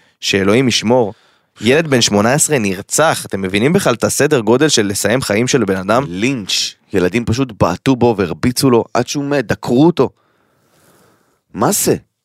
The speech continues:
Speaker 2: איפה אנחנו נמצא-, איפה אנחנו נמצאים, אחי? באיזה מדינה, ב-, באיזה מקום בעולם אנחנו נמצאים ש-, שזה כאילו קורה וזה גם טס מתחת לרדאר כזה?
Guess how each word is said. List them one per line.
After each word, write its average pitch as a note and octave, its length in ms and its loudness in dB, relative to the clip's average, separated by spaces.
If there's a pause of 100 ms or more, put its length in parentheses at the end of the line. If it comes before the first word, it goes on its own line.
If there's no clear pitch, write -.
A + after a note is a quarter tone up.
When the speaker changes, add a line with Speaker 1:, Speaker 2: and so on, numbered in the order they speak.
(500)
Speaker 2:
איפה F3 260 2
אנחנו F#3+ 280 0
נמצא-, F3+ 400 -4
איפה F#3+ 220 0
אנחנו D4 240 2
נמצאים, G#3 500 -2
אחי? C3 240 -6 (720)
באיזה F#3+ 300 2
מדינה, A3+ 360 2 (420)
ב-, C#3+ 80 0 (680)
באיזה G#3 320 0
מקום A3 440 0
בעולם F3 520 4 (460)
אנחנו C3+ 260 2
נמצאים D3 560 0 (920)
ש-, - 260 0
שזה G#2+ 460 2 (200)
כאילו B2+ 180 0
קורה C3+ 340 2
וזה D#3 180 0
גם A2 180 -2
טס E3 320 -2
מתחת D3+ 400 -2
לרדאר D#3 480 2
כזה? F#2 280 -4